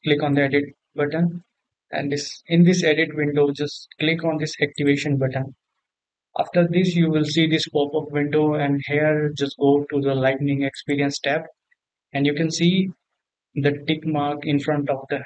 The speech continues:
application in which this app page is activated. So just select the application, and here you can see this button, Remove Page. Just click on this button and click on Save.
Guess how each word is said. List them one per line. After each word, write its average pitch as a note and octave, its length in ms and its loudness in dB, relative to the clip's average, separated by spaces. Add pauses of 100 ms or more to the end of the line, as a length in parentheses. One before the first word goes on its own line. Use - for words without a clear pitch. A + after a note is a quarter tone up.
(120)
application D3 600 0
in D#3+ 180 2
which D3 240 -2
this C#3+ 360 -4
app D3+ 180 -2
page D3 220 2
is - 320 -6
activated. C3+ 640 -2 (460)
So C#3+ 500 0 (600)
just C3 220 0
select C#3+ 300 0
the C#3+ 100 4
application, D3+ 600 -4 (1300)
and D3 160 -2
here D3 280 0
you D3 120 -2
can D3+ 200 -2
see D#3 200 -2
this D3 220 -2
button, C#3+ 380 0
Remove C3+ 480 0
Page. C3+ 400 -4
Just C#3 320 -6
click C3+ 260 -2 (180)
on C#3 260 -2
this C3+ 180 -2
button D#3 500 0 (1300)
and C#3 440 -6
click C#3 200 -2
on C#3 100 0
Save. C3+ 300 -2